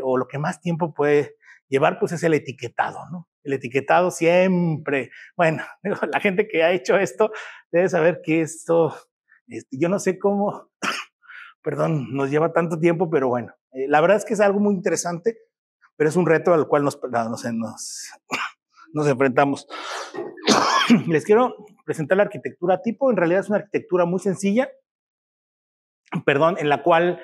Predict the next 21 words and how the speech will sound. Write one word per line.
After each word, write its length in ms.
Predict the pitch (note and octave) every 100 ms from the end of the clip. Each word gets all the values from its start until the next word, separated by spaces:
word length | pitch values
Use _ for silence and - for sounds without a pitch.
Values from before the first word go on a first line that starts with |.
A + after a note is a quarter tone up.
| - _
pues, 180 | - C#3
únicamente 800 | E3+ E3 E3 D3+ C#3+ E3 D#3 C3+ - -
utilizamos 520 | B2 C#3 B2 D#3+ D#3
prácticamente 580 | - D3 D3+ C#3+ C#3+ C#3
el 80 | D3
algoritmo, 400 | B2+ B2+ E3+ G#3+
utilizamos 560 | G3+ C#3 B2 C#3 C#3 D3
un 100 | C3+
entorno, 500 | A#2+ C#3 C#3 C#3 - - - _ -
eh, 180 | A2+ -
propio, 560 | E3+ G3 F3+ A3 - _ _ _ _ -
utilizamos 380 | C3+ B2 E3+ F3+
algunas 360 | D3+ E3 E3+
herramientas 580 | D3+ C#3 D3 D3 C#3 D3
de 120 | C3+
Azure 320 | C3+ C3+ A3
para 220 | - B2+ A2
el 160 | G#2
procesamiento 680 | - C3 - C3+ F3 F#3+ G#3
y 60 | G3+
para, 420 | - D3+ F3 F#3+